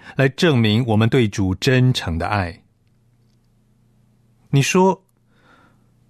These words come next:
但是我们能够做的很少啊。你能够做更多吗？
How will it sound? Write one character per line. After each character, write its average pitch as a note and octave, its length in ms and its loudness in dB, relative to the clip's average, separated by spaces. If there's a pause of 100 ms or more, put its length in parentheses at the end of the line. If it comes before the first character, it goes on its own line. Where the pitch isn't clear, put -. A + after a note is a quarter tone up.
(140)
但 F#3+ 140 2
是 F#3 140 0
我 C#3 140 2
们 C#3 100 2
能 C3+ 100 2
够 E3 140 2
做 D#3+ 180 0
的 C#3 80 0
很 C3 200 0
少 F#2+ 300 -2
啊。 A2+ 260 -2 (1900)
你 B2 120 2
能 B2 160 4
够 D3+ 120 2
做 C#3 180 0
更 B2 220 2
多 C3 240 2
吗？ A2+ 220 -2